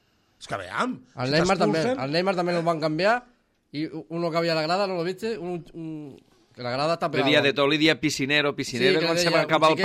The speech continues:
Speaker 3: partit.
Speaker 2: joven que había allí, le hacía, cuando lo cambiaron, que, aquel que estaba ya medio bosqueado, y, y el, el chico le decía, ¿cómo? Así,
Speaker 3: No,
Speaker 2: ¿cómo?
Speaker 3: li
Speaker 2: ¿Eh?
Speaker 3: feia així, li dia
Speaker 2: Així.
Speaker 3: de, i li dia de, i li
Speaker 2: Sí,
Speaker 3: dien de
Speaker 2: y le
Speaker 3: tot.
Speaker 2: decían, "Eh, ¿cómo te tiras, amic, eh? ¿Cómo te tiras?"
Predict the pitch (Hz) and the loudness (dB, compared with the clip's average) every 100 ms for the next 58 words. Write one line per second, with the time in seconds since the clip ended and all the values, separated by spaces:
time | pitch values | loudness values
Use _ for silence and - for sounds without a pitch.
0 | - 143 165 220 196 196 202 214 165 170 | 2 4 2 4 2 0 0 0 -2 0
1 | 165 147 160 156 156 175 214 202 156 147 | -2 -4 -6 -4 -2 0 0 0 -4 -4
2 | 165 185 190 185 190 180 170 165 180 190 | -2 -2 0 0 -2 -4 -6 -6 -2 0
3 | 214 160 117 - 156 156 156 147 151 147 | 0 -2 -8 -8 -6 -4 -2 -4 -6 -8
4 | 143 185 196 175 139 151 127 110 _ _ | -8 -4 -2 -2 -2 -4 -4 -8 _ _
5 | _ _ _ _ _ - - 185 - 139 | _ _ _ _ _ -14 -4 -2 -2 0
6 | 190 170 - - 151 131 196 202 - _ | 0 0 -4 0 2 2 0 -4 -6 _
7 | - - 185 202 196 - 240 254 233 202 | 0 2 6 8 8 6 0 0 4 4
8 | 170 - 175 175 180 165 143 143 170 190 | 4 4 6 8 8 6 6 4 8 10
9 | 208 147 185 196 208 185 170 175 254 254 | 8 8 4 6 8 6 4 4 4 4
10 | 233 233 220 254 214 214 254 240 247 247 | 0 2 4 4 4 4 2 4 4 4
11 | 240 240 208 226 156 | 0 -2 0 0 0